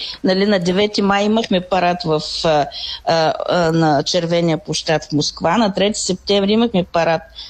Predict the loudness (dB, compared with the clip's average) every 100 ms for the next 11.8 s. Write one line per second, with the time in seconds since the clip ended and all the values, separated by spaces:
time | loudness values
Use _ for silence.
0 | -2 0 0 0 0 0 0 0 0 -2
1 | 0 0 0 0 0 0 0 0 -2 -2
2 | -2 -2 0 0 0 -4 -16 -20 -6 -2
3 | 0 0 -2 -2 0 2 2 -2 -8 -20
4 | -12 -2 0 2 2 0 0 -2 -2 -2
5 | 0 -2 -2 -4 -2 0 0 0 2 0
6 | 0 0 2 2 2 0 0 0 0 -2
7 | -2 -4 0 0 0 -2 -4 -2 -2 0
8 | -2 -4 -4 -4 -2 0 0 0 0 -2
9 | 0 0 0 0 0 0 -2 -2 -2 -4
10 | -8 -12 -2 0 2 0 -2 -2 0 0
11 | 2 4 2 0 0 0 2 0